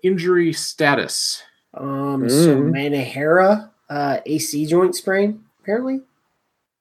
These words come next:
Speaker 2: Uh, everyone
Speaker 3: Yeah.
Speaker 2: else, I have no idea.
Speaker 3: Yeah, I got, I got no info on that.
Speaker 1: V Wolf.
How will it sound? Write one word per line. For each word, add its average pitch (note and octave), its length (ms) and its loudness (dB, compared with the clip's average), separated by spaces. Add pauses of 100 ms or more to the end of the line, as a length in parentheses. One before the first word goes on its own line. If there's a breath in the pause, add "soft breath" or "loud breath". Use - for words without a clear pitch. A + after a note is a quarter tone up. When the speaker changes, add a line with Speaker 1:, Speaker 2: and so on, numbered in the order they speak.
(460)
Speaker 2:
Uh, C3 240 -4
everyone C3+ 260 4
Speaker 3:
Yeah. C3 140 6
Speaker 2:
else, - 140 -2
I - 20 -8
have C3+ 100 -6
no B2+ 280 -2
idea. G#2+ 260 -10 (680)
Speaker 3:
Yeah, B2+ 500 2
I C#3 120 2
got, C#3 140 2
I C3+ 100 2
got C3 160 0
no A#2+ 200 0
info A#2+ 520 -2
on A#2+ 160 -2
that. A#2+ 260 0 (1800 loud breath)
Speaker 1:
V F3 300 2
Wolf. - 640 0